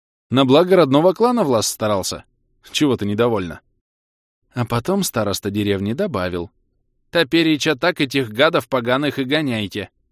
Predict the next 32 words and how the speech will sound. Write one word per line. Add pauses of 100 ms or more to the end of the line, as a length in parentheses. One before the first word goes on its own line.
(640)
Квест-то
на
качество
выполнения
завязан. (800)
В
следующий
раз,
если
так
же
красиво
троллей
или
других
монстров
не
разогнать, (260)
то
староста
обидится
за
невнимание
и
репутация
упадет. (560)
Но
не
в
этом
дело. (520)
Рос,